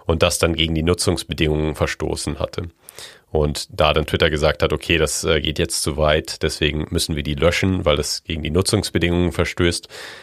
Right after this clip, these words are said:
Aber da gab's dann so eigentlich genau das gleiche Verhalten und da wurde dann eine, ähm, Falschinformation nachgeplappert von diesen ganzen Accounts.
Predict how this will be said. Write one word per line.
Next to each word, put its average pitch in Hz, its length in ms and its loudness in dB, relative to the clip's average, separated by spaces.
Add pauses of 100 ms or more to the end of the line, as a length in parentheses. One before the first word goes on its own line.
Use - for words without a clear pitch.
(220)
Aber 78 120 4
da 87 100 4
gab's 90 280 2
dann 87 240 2
so 80 400 0 (480)
eigentlich 90 260 -2
genau 87 220 4
das 92 200 0
gleiche 90 420 2
Verhalten 87 480 0
und 80 140 0
da 82 140 2
wurde 82 220 2
dann 80 240 0 (340)
eine, 78 440 2
ähm, 78 240 -2
Falschinformation 87 840 0
nachgeplappert 78 800 2
von 78 320 0
diesen 80 260 -2
ganzen 78 340 -2
Accounts. 78 540 -2